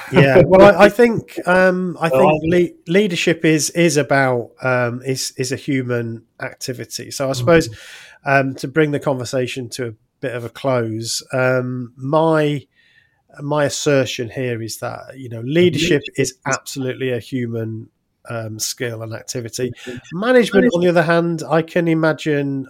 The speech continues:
Speaker 2: I, I'm happy to allow, um, some A I into that, where it's just about, um,
Speaker 1: Mm-hmm.
Speaker 2: moving your resources into the right place at the right time, fine.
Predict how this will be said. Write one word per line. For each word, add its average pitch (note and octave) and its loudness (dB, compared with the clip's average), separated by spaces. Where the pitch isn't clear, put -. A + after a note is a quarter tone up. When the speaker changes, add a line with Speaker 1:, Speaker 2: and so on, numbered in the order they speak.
Speaker 2:
I, C#3+ -4
I'm D3 -4
happy D3 -4
to C3+ -6
allow, B2+ -6
um, B2 -2
some B2+ -4
A B2+ 0
I A#2+ -2
into B2+ -8
that, B2 -8
where A#2 -8
it's G#2 -14
just - -14
about, A2+ -12
um, A#2+ -8
Speaker 1:
Mm-hmm. A#2 -8
Speaker 2:
moving A#2+ -4
your A#2+ -6
resources A#2 -8
into A#2 -14
the A#2 -16
right A#2+ -14
place A#2 -14
at A#2+ -18
the A#2 -16
right A2+ -14
time, A#2+ -12
fine. A2+ -10